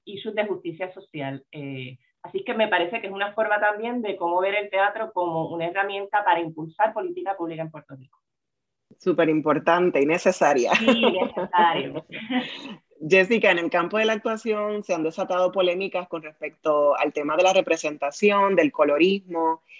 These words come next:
Speaker 2: y del blackface. Se critica si una persona negra interpreta un personaje asociado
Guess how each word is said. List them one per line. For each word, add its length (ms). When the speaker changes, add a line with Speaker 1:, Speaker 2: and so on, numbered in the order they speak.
Speaker 2:
y 100
del 160
blackface. 600
Se 140
critica 420
si 80
una 180
persona 460
negra 400
interpreta 520
un 100
personaje 400
asociado 760